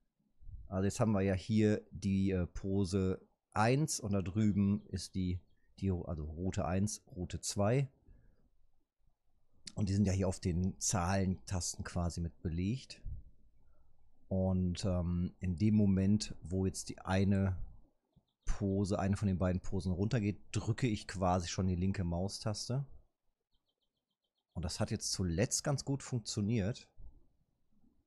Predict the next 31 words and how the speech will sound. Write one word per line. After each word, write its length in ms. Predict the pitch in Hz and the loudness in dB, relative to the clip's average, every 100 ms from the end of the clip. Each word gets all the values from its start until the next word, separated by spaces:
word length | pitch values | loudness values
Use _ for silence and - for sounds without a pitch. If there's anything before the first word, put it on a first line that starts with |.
| _ _ _ _ _ _ | _ _ _ _ _ _
Also 180 | 95 90 | -4 -4
ich 140 | 87 | -4
drücke 240 | - 101 107 | -6 -2 0
dann 320 | 98 95 - _ | 2 0 -2 _
jetzt 180 | - 92 | -10 -8
oben 240 | 107 107 87 | -4 -2 -2
die 120 | 85 | -4
zwei 320 | - 117 143 | -2 2 2
zum 200 | - 127 | 0 -2
Beispiel, 320 | 117 110 113 | 0 -2 -4
die 120 | 101 | -6
zuppelt 320 | - 117 - - | -4 -6 -4 -4
schon 280 | 104 95 | 0 -2
ziemlich 280 | - 104 92 | -2 -4 -4
doll. 300 | - 92 92 - - - - - _ _ _ _ _ _ _ - - - - _ _ - | -2 0 0 -4 -10 -14 -20 -20 _ _ _ _ _ _ _ -20 -20 -20 -20 _ _ -6
Und 100 | 90 | -4
ich 80 | 90 | -2
drücke 280 | 107 - | -4 -4
quasi 280 | - 95 87 | 0 2 2
dann 240 | 92 92 82 | 2 0 0
gleich 400 | 92 87 87 - | 0 0 -2 -6
die 120 | 90 - | -10 -4
zwei 500 | - 90 92 110 131 | -2 0 2 2 2
und 200 | 127 - | 0 0
die 60 | |
linke 280 | 107 113 107 | -2 -2 0
Maustaste 580 | 98 98 - 98 - 85 | 0 0 -2 -6 -4 -4
gleichzeitig 680 | 85 90 95 - 92 92 - | -2 -4 -4 -6 -6 -6 -8
für 120 | 90 | -8
einen 100 | 78 | -6
Anschlag. 580 | 73 - 87 85 - | -8 -8 -8 -10 -10